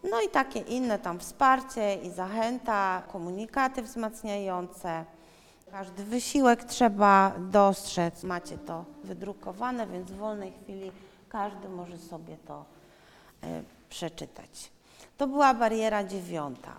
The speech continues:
Bariera dziesiąta, czyli pocieszanie, uspokajanie, zaprzeczanie.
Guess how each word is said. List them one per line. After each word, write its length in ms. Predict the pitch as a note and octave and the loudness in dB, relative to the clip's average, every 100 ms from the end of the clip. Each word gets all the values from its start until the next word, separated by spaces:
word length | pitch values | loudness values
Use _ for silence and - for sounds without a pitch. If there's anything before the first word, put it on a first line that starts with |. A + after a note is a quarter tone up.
| - | -8
Bariera 460 | F#3 G#3+ A3+ A3+ | -6 -2 2 2
dziesiąta, 840 | A3 F#3+ - A#3 F#3+ F3 F#3 F#3 A#3+ | 0 -8 -10 -4 -4 -4 -2 0 -2
czyli 340 | - G3+ F#3+ | -4 -8 -10
pocieszanie, 960 | - A#3+ C4+ - D4 - G3+ F3 F3+ G#3 | -8 -6 -4 -2 -2 0 0 0 -2 -2
uspokajanie, 1000 | A#3 - D4+ D4+ B3+ G#3 F3 E3+ E3+ F3+ | -4 -2 -2 2 2 2 0 -2 -4 -2
zaprzeczanie. 680 | F#3+ - G3+ - F#3 C3+ | -4 -4 -8 -4 -6 -6